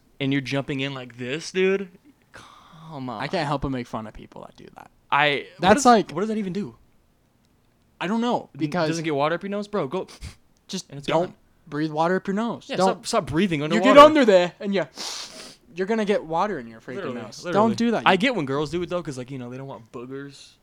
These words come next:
Speaker 1: or whatever. But, like, dude, if
Speaker 2: Yo,
Speaker 1: you're a dude that's like,
Speaker 2: booger
Speaker 1: "All right,"
Speaker 2: schmooger. Man.
Speaker 1: you know, like, come on, bro.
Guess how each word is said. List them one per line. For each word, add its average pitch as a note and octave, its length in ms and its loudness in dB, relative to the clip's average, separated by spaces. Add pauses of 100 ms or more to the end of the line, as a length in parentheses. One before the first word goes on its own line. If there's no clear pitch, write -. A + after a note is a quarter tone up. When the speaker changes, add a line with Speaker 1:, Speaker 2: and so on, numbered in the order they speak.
(280)
Speaker 1:
or D3 160 -14
whatever. D#3 320 -10
But, F3 140 -10
like, A3 200 -4
dude, A3 200 -2
if A3 60 -4
Speaker 2:
Yo, A3 80 -4
Speaker 1:
you're A#3+ 120 -4
a D#3+ 80 -10
dude F3 160 -10
that's D#3+ 160 -14
like, A#2 220 -16
Speaker 2:
booger G#3+ 300 2
Speaker 1:
"All D4 100 4
right," D#4 200 4
Speaker 2:
schmooger. C3 380 -4 (640)
Man. C#3 200 -8
Speaker 1:
you D3+ 60 -6
know, E3 160 -6
like, C3+ 160 -4
come - 180 -16
on, - 80 -20
bro. - 120 -20